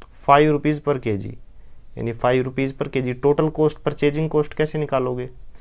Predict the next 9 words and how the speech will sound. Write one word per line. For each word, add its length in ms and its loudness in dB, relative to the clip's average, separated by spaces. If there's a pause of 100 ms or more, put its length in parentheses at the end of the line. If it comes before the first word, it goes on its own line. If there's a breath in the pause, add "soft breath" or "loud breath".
(400 soft breath)
इसकी 340 -2
इसके 200 -2
साथ 260 0
गुना 220 -2
करिए, 400 -4 (180)
फ़ोर 220 0
पॉइंट 240 -4
फ़ाइव 300 0
एक्स, 340 -6